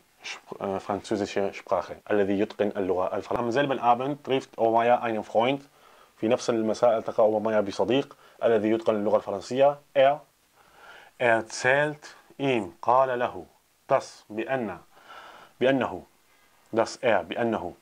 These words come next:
beim gestrigen und heutigen، يعني الم-، الامبارح واليوم. Mittagessen صارت صفة. Gestern و heute فيك تعملهم صفة. تمام؟ معنى إنه في غداء اليوم والبارحة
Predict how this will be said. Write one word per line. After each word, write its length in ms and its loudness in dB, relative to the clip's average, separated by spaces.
beim 540 0
gestrigen 760 -2
und 260 0
heutigen، 680 0
يعني 220 0
الم-، 300 0
الامبارح 640 2
واليوم. 320 -6
Mittagessen 640 -2
صارت 240 2
صفة. 300 -6
Gestern 360 -2
و 60 -2
heute 320 0
فيك 200 -8
تعملهم 300 -2
صفة. 340 -2
تمام؟ 240 -2
معنى 380 2
إنه 360 2
في 80 -2
غداء 340 4
اليوم 260 -4
والبارحة 580 0